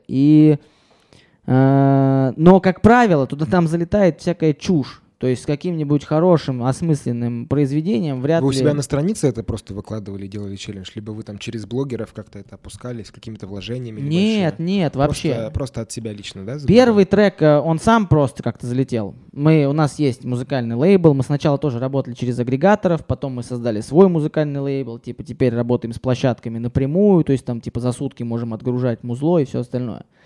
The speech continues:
Speaker 1: Долго это, целый год делали, это прям замороченная история достаточно была. А, и первый просто закинули. Второй уже у меня просто есть нес-, несколько знакомых блогеров, у которых там по пятьсот, по миллиону подписчиков. Они просто какую-то хрень сняли, и с-, за счет них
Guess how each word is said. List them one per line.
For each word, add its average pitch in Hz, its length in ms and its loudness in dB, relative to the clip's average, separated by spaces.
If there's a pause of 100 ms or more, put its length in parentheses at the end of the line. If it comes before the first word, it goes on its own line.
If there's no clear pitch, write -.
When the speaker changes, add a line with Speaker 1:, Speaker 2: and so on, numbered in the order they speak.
(360)
Speaker 1:
Долго 131 360 2
это, 113 120 -2
целый 123 280 0
год 127 260 2
делали, 143 320 2
это 110 140 -6
прям 117 160 -6
замороченная 117 560 -6
история 151 320 -2
достаточно 120 400 -6
была. 117 240 -6 (800)
А, 123 1080 -2 (220)
и 180 480 8
первый 226 260 8
просто 247 320 2
закинули. 139 420 0
Второй 202 400 6
уже 180 320 6
у 165 80 4
меня 156 200 0
просто 151 300 0
есть 156 200 2
нес-, 135 220 -8
несколько 135 440 -8
знакомых 151 460 -2
блогеров, 190 480 4
у - 60 -8
которых 143 320 0
там 123 220 -6
по 117 180 -2
пятьсот, 196 480 0
по 131 60 -2
миллиону 147 360 4
подписчиков. 127 520 -4
Они 190 140 2
просто 139 240 -4
какую-то - 200 -4
хрень 151 220 0
сняли, 160 380 -4 (120)
и 165 140 -6
с-, - 320 -14
за 147 120 4
счет 151 240 -2
них 185 220 0